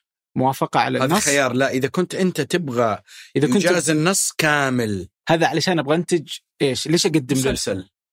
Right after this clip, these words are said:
Speaker 1: مسلسل،
Speaker 2: هذا قلت لك
Speaker 1: بغض
Speaker 2: مش
Speaker 1: النظر يعرض على السعودية الأولى ولا يعرض على إم بي سي.
Speaker 2: طبعًا هي الإجازة لأي عمل يصور على أراضي المملكة العربية السعودية.
Speaker 1: أوه، بغض النظر
Speaker 2: طبعًا.
Speaker 1: المنصة اللي سينشر فيها.
Speaker 2: طبعًا.
Speaker 1: آه، ممتاز.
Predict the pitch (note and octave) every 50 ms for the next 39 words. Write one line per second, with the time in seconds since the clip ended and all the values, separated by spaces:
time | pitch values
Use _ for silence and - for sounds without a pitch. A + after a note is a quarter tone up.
0 | _ - - - D#3+ D#3 D3 - E3 D3+ C#3+ C#3+ C3+ - - G3 F#3+ F#3 B3 B3+
1 | - - E3+ - - F3+ D#3+ F3+ F#3 G3+ G#3 G3+ F3+ F3+ F#3+ F3 F3 E3 F#3 F3
2 | D#3 E3 D#3+ D#3 C#3+ B2+ - - C3 D3 E3 E3 D#3 D3 D#3+ E3 E3 D#3 D3+ D3+
3 | D3 C#3+ C#3+ C#3+ C#3 C#3 C#3 C#3 C#3+ D3+ D3+ B2 C3+ C#3 C#3 C3+ C3+ B2+ - -
4 | D#3+ D#3 D3 D3 - - C4 D3+ G#2 A2+ A2+ A2+ D#3 D3 B2 A2+ A2 G2+ A#2+ B2
5 | D3+ D#3 C#3+ - B2+ B2 C#3 C#3 D#3 D3+ C3 A2+ B2 D3 C#3+ B2 A#2+ A#2 A#2+ G#2
6 | - _ - G2+ - - D3 C3+ A#2 G#2+ G2 F#2 G2+ G#2 G2+ G2+ G2 A#2 B2 C3
7 | A#2 A#2+ A2 A2 A2+ A2 G2 - - E2 D#2 D#2+ - - - B1 C2+ - - B2+
8 | C#3 D3+ C#3+ B2 A2 G#2+ - - F#3+ - D#3+ F#3 G3 F3 F3+ F3 E3+ F#3 G3 G3
9 | F3+ D#3+ D#3 D#3+ E3 F3 D3 - G3+ F#3+ E3+ D#3+ - - E3 E3 D3+ - C#3 A#2
10 | A2+ G2 F2+ - - _ _ - A2+ F2+ - - - - C3+ C3 C#3 D#3 D3+ A#2+
11 | G2+ - - - D3+ C#3+ A2 A2 A2 - -